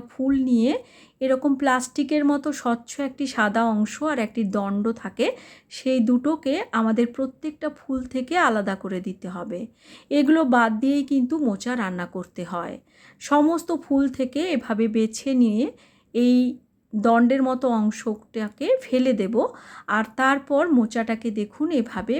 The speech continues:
ফুলগুলোকে খুব মিহি করে কুচিয়ে নেব। আর ভেতরের যে অংশটা, সাদা অংশটা, সেটাও কিন্তু আমরা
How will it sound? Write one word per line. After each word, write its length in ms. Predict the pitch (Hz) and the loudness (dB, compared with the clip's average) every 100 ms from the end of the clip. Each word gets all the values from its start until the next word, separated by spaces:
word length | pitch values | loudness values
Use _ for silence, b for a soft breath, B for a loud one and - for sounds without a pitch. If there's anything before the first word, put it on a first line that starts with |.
| - | -4
ফুলগুলোকে 680 | - 226 214 202 196 196 494 B B B _ | 0 0 2 -2 -4 -2 -2 B B B _
খুব 200 | - 339 311 | 0 4 6
মিহি 360 | 277 254 294 | 6 6 2
করে 220 | 294 285 427 | 0 0 -2
কুচিয়ে 460 | - 240 233 196 165 | -2 -4 -2 -4 -4
নেব। 240 | 151 156 151 - _ _ B B B | -4 -6 -10 -12 _ _ B B B
আর 160 | 202 214 202 | 2 2 4
ভেতরের 580 | 247 269 320 359 370 330 | 4 4 2 0 -2 -4
যে 180 | 294 285 262 254 | -2 0 -2 0
অংশটা, 520 | 233 233 233 247 226 294 | 2 2 2 -6 -4 -4
সাদা 360 | - 220 214 208 | -2 -2 0 -2
অংশটা, 480 | 196 - 196 247 320 - B B - | -4 -6 -10 -6 -6 -6 B B -18
সেটাও 440 | - 277 294 311 | -2 0 2 2
কিন্তু 360 | 302 285 247 254 240 | 2 2 2 2 0
আমরা 300 | 196 190 | 0 -2